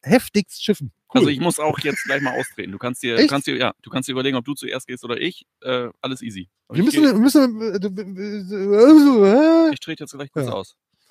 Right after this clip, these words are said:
Speaker 2: Eine Minute.
Speaker 1: Okay, na
Speaker 2: Ja,
Speaker 1: gut,
Speaker 2: mach
Speaker 1: du,
Speaker 2: du
Speaker 1: ich
Speaker 2: mal
Speaker 1: kann,
Speaker 2: weiter.
Speaker 1: du, ich kann das hier auch alleine machen.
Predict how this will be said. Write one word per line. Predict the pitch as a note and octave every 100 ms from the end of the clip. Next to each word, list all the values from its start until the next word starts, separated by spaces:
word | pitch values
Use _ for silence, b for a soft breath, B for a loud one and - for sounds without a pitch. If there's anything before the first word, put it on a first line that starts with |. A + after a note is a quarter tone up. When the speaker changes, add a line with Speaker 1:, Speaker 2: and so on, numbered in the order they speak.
| _ _ _ -
Speaker 2:
Eine | A#2+ A#2
Minute. | A2+ G#2+ G#2+ _ -
Speaker 1:
Okay, | C#3+ C4+ A3 - -
na | A#3+
Speaker 2:
Ja, |
Speaker 1:
gut, | A3+ A#3
Speaker 2:
mach | B3
Speaker 1:
du, | A3+
Speaker 2:
du | D#3
Speaker 1:
ich |
Speaker 2:
mal | C3+
Speaker 1:
kann, | A3+ C#3+
Speaker 2:
weiter. | D#3
Speaker 1:
du, | E3 B3
ich | E3+ -
kann | A3
das | G3+
hier | F#3+
auch | E3+
alleine | D3+ D#3+
machen. | B2+